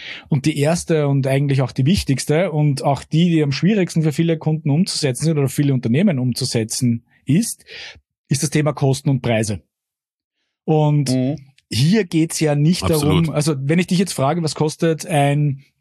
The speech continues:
Speaker 1: ein Aufnahmestudio oder ein Videosetup, dann würde ich jetzt zum Beispiel als Gegenfrage, ja, äh, mit meinem,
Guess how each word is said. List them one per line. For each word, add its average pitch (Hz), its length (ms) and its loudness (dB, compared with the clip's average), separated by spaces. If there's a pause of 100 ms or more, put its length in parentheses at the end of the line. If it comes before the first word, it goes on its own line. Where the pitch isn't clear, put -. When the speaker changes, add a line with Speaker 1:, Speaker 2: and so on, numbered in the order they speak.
Speaker 1:
ein 139 160 2
Aufnahmestudio 156 1040 0
oder 143 340 2
ein 143 280 0
Videosetup, 170 760 0 (360)
dann 165 340 -2 (500)
würde 165 240 2
ich 196 100 2
jetzt 196 180 -2
zum 170 80 -4
Beispiel 156 260 0
als 147 140 -2
Gegenfrage, 165 680 0
ja, 143 560 2
äh, 135 40 2
mit 139 220 2
meinem, 139 460 2